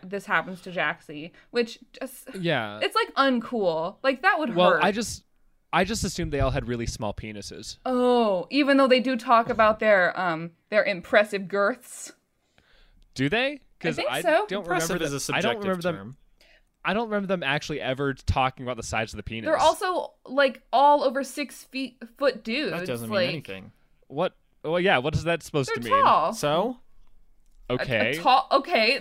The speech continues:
Speaker 1: bigger people
Speaker 2: Oh.
Speaker 1: usually have proportionally larger other, like, feet,
Speaker 3: What are you
Speaker 1: hands,
Speaker 3: basing
Speaker 1: dicks.
Speaker 3: this on? How would you possibly know this?
Speaker 1: I th-, I've seen
Speaker 2: <laughs> She was
Speaker 1: dudes.
Speaker 2: tall.
Speaker 1: Like, what do you want
Speaker 3: You've
Speaker 1: from
Speaker 3: seen
Speaker 1: me?
Speaker 3: dudes?
Speaker 2: She, she,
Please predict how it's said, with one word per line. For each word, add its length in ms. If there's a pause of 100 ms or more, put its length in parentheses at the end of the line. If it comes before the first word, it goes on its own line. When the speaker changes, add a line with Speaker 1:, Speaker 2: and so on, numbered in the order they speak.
Speaker 1:
bigger 320
people 400
Speaker 2:
Oh. 20
Speaker 1:
usually 440
have 260
proportionally 760
larger 800 (100)
other, 320
like, 220
feet, 400
Speaker 3:
What 100
are 100
you 60
Speaker 1:
hands, 160
Speaker 3:
basing 240 (120)
Speaker 1:
dicks. 0
Speaker 3:
this 180
on? 320 (380)
How 160
would 120
you 80
possibly 400
know 220
this? 280 (1120)
Speaker 1:
I 100
th-, 220
I've 300
seen 580
Speaker 2:
<laughs> 40
She 200
was 140
Speaker 1:
dudes. 100
Speaker 2:
tall. 140
Speaker 1:
Like, 180
what 120
do 60
you 100
want 240
Speaker 3:
You've 80
Speaker 1:
from 80
Speaker 3:
seen 140
Speaker 1:
me? 100
Speaker 3:
dudes? 600 (220)
Speaker 2:
She, 160 (140)
she, 200